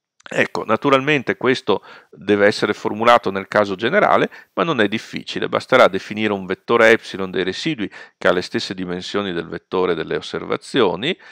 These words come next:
eh, delle risposte, che è definito come y meno y cappello, dove per y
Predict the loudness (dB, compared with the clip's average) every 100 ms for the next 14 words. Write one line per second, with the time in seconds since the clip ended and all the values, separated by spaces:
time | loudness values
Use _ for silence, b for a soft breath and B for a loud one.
0 | B B -2 2 4 2 -2 -6 -8 -6
1 | -6 -6 -2 -2 -2 -6 -2 -2 b b
2 | 0 4 4 2 -12 -20 _ _ -8 -8
3 | -6 -6 -2 -2 -2 -2 -2 -2 -8 -8
4 | -8 -8 -8 -8 -10 -10 -4 -4 2 4
5 | 4 2 4 4 4 -2 B B -2 -2
6 | -2